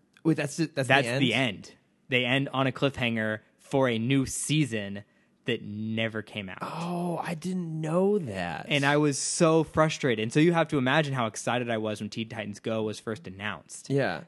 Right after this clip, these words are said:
Speaker 2: When they said they're gonna bring back Teen Titans, and I'm like, "Oh my God, finally." And then it's this chibi bullshit.
Speaker 1: But it's not the
Speaker 2: Um,
Speaker 1: same. Yeah,
Speaker 2: it's not
Speaker 1: 'cause
Speaker 2: even
Speaker 1: it's, it's
Speaker 2: close
Speaker 1: like,
Speaker 2: to the
Speaker 1: it's, like,
Speaker 2: same.
Speaker 1: more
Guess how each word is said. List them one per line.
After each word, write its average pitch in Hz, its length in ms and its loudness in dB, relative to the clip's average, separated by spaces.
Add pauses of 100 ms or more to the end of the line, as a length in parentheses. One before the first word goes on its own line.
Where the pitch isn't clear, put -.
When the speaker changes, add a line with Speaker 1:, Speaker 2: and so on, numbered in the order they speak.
Speaker 2:
When 117 160 -2
they 110 100 2
said 117 360 2
they're 113 120 0
gonna 110 220 -2
bring 110 240 -4
back 104 240 -4
Teen 107 160 -6
Titans, 113 420 -6
and 113 80 -6
I'm 107 80 -4
like, 110 180 -6 (120)
"Oh 139 180 4
my 131 160 2
God, 120 300 0
finally." 110 720 -2 (680)
And 113 140 -4
then 107 100 -2
it's 101 160 -8
this 107 220 -10
chibi 101 420 -8
bullshit. 98 540 -10 (480)
Speaker 1:
But 135 120 -4
it's 123 120 -8
not 110 300 -2
the - 60 -4
Speaker 2:
Um, - 60 -10
Speaker 1:
same. 113 380 0
Yeah, 113 160 2
Speaker 2:
it's 110 60 0
not 113 80 -2
Speaker 1:
'cause 104 80 -4
Speaker 2:
even 104 100 -4
Speaker 1:
it's, - 100 -6
it's - 60 -6
Speaker 2:
close - 80 -2
Speaker 1:
like, 170 80 -2
Speaker 2:
to 165 60 -10
the 175 40 -2
Speaker 1:
it's, 165 120 -6
like, 170 100 0
Speaker 2:
same. 156 80 -4
Speaker 1:
more 139 560 0